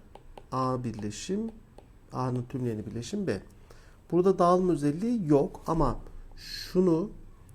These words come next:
şuraya tek tek şöyle ne yapabilirim? Dağıtabilirim. Evet, bu söylediğimizi yaparsak A birleşim A'nın tümleyeni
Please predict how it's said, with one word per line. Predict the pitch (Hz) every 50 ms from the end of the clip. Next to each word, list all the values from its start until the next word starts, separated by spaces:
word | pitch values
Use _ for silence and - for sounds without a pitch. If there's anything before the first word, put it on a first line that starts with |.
| - - - -
şuraya | - - - - - 185 180 156 139 120 110 - -
tek | - 165 170 175 170 - -
tek | 120 107 98 -
şöyle | - - - - 147 143 143 131 127 123
ne | 143
yapabilirim? | 160 160 151 151 139 120 120 113 131 131 196 220 254 240 - - - - - - - - - - - - - - - - -
Dağıtabilirim. | 139 120 117 117 - 180 180 190 156 127 95 101 - - - - - - - - - - - - - 175
Evet, | 151 127 139 143 - - - - - -
bu | 160 151
söylediğimizi | - 165 151 151 143 156 147 143 135 139 135
yaparsak | 139 135 139 - 127 113 107 - - 170 175 180 - - - - -
A | 143 135 131 120 120 139 170 190 - - - - - - 131
birleşim | 135 143 143 123 120 110 107 104 - - - 147 160 180 185 - - - 131
A'nın | 135 135 135 131 123 113 101 98 - -
tümleyeni | - 139 127 123 120 113 110 104 98 104 120 143 170 196